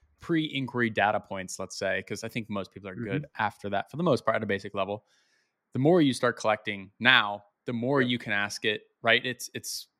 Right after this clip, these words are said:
Speaker 1: predictive modeling, right? Of you, you
Speaker 2: Yeah.
Speaker 1: can't build it off of what happened yesterday. Okay, great.
Speaker 2: Mm-hmm.
Speaker 1: We got ten leads yesterday. That means we're gonna get ten leads every day. That's not how it works, right? And so, but if
Speaker 2: Correct.
Speaker 1: you have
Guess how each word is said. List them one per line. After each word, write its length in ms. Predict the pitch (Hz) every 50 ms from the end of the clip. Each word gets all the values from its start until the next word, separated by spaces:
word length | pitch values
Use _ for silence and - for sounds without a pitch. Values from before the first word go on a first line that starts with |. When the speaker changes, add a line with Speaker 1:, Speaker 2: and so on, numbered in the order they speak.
| _ _ _ _ _ _
Speaker 1:
predictive 420 | - 127 131 131 - 131 120 104 110
modeling, 440 | 110 104 104 107 104 98 95 98
right? 200 | 98 101 110 117
Of 120 | 120 117 117
you, 140 | 139 - - - -
you 120 | - 135
Speaker 2:
Yeah. 60 | -
Speaker 1:
can't 260 | - 131 123 113 - -
build 160 | 113 110 110
it 60 | 107
off 180 | 107 101 - -
of 160 | 107 95 -
what 160 | - 123 120 127
happened 280 | 123 110 - 107 107
yesterday. 500 | 104 107 - - 113 101 98 98 101 104
Okay, 300 | - 117 113 - 113 107
great. 300 | 107 - 123 117 110 120
Speaker 2:
Mm-hmm. 80 | 143 147 - _ _ _ _ _ _ _ -
Speaker 1:
We 100 | 131 123
got 180 | 123 - -
ten 220 | - 123 113 113 113
leads 220 | 117 117 107 101
yesterday. 440 | 110 107 - - 139 135 143 147 143
That 100 | 117 117
means 160 | 123 117 110
we're 60 | 113
gonna 120 | 113 110 110
get 140 | 107 -
ten 180 | - 120 110 110
leads 200 | 107 110 104 101
every 200 | 101 101 117 120
day. 120 | 127 127
That's 160 | 131 120 107 123
not 160 | 117 104 101
how 140 | 104 95 95
it 60 | -
works, 280 | - - - - -
right? 140 | 117 113 113
And 120 | 139 135 120
so, 100 | 135 127
but 160 | 131 131 123
if 60 | 113
Speaker 2:
Correct. 40 | 120
Speaker 1:
you 80 | 117
have 160 | 120 110 107